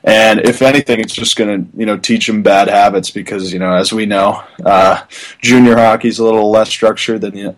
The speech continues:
pro hockey is. And, I mean, I would give him every chance to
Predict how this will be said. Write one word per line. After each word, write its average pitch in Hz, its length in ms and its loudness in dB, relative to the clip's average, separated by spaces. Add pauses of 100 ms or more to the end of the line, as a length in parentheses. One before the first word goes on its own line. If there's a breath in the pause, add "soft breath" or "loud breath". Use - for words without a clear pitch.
pro 110 220 4
hockey 107 380 2
is. 107 340 -4 (680 soft breath)
And, 113 520 4
I 123 140 4
mean, 123 260 4
I 151 200 4
would 127 140 0
give 131 120 0
him 123 80 0
every 117 240 2
chance 110 420 -6
to 104 120 -8